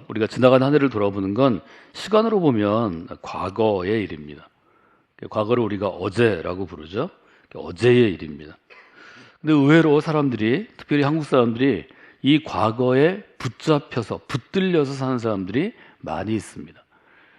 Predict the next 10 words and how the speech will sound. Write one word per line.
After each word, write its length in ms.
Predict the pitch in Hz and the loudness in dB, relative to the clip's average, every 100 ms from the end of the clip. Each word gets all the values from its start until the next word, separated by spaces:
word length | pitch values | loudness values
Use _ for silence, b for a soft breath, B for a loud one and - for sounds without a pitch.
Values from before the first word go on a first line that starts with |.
| b _ | b _
자신을 380 | 123 123 170 160 | -4 0 0 0
불행하다고 640 | - 131 139 160 165 165 | 2 4 6 4 4 2
생각하는 360 | 156 160 147 143 | 0 0 0 0
사람 220 | 135 123 | 0 -2
중에 220 | 117 110 | -2 -4
많은, 640 | 87 - - 110 151 101 104 b b b _ | -6 -8 -4 0 2 0 -4 b b b _
어, 180 | 87 82 | -18 -16
분들이, 720 | - 101 98 110 170 269 _ b b b b b | -10 -6 -4 0 0 -2 _ b b b b b
많은 480 | - 85 113 127 92 | -12 -6 0 0 -2
퍼센트로 720 | - 120 131 117 135 156 240 | -6 -4 -4 -4 -2 -2 -2